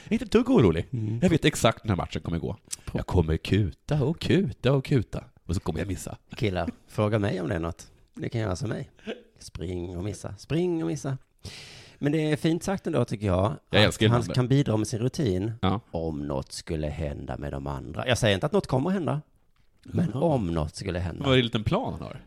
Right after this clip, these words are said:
Speaker 2: Mot John Guidetti. Han kanske äter en kyckling med lite bakterier i.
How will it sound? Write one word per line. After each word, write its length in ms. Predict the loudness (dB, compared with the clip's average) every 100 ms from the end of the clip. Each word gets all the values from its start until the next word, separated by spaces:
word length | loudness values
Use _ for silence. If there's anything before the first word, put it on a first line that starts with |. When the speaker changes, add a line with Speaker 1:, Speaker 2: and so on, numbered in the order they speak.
| _
Speaker 2:
Mot 280 | -10 -10 -6
John 180 | -6 -4
Guidetti. 420 | -4 -4 -4 -6 -10 -18 -20 -20 _
Han 200 | -8 -6
kanske 380 | -4 -4 0 0
äter 300 | 0 -2 -2
en 220 | -2 -6 -12
kyckling 640 | -8 -8 -6 -8 -8 -10 -12
med 160 | -6
lite 320 | -6 -4 -6 -4
bakterier 460 | -4 -2 -2 -4 -4
i. 180 | -6